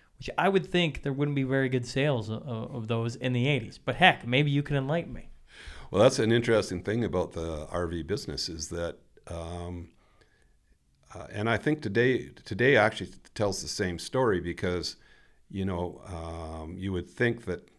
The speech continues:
Speaker 2: probably our business would be suffering based on the, uh, economic climate right now. But in fact, we've learned that Canadians like to camp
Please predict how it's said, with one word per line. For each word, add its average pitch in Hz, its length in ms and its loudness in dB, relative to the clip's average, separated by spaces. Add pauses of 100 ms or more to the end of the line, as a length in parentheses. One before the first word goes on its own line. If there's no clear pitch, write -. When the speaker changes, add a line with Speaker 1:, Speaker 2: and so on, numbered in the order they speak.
(160)
Speaker 2:
probably 95 300 -2
our 87 80 0
business 90 360 -4
would 85 100 -8
be 82 80 -8
suffering 98 440 -4
based 82 260 -6
on 85 120 -6
the, 76 180 -10 (300)
uh, 73 800 -14 (120)
economic 92 400 -2
climate 123 320 0
right 80 180 -4
now. 82 220 -10 (380)
But 98 120 2
in 95 100 6
fact, 117 600 4
we've 92 220 -2
learned 110 320 4
that 90 120 -4
Canadians 104 720 -2 (120)
like 95 320 -2
to 87 220 -4 (1300)
camp 92 340 -4